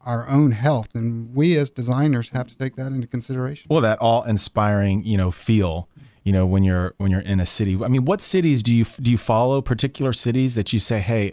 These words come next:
Speaker 2: I wish, you know, our city, whether it's Orlando or Tampa or some of the, the places that you guys farm and work in,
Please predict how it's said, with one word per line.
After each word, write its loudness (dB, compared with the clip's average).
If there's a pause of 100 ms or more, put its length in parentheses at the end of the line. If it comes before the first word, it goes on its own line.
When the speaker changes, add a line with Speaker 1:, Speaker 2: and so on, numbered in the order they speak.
Speaker 2:
I -2
wish, -2 (460)
you 2
know, 2
our 0
city, 0
whether 0
it's -4
Orlando 0
or 0
Tampa -2
or -2
some -2
of -2
the, -4 (120)
the -14
places -2
that -6
you -2
guys -2
farm -2 (320)
and 0
work 2
in, -2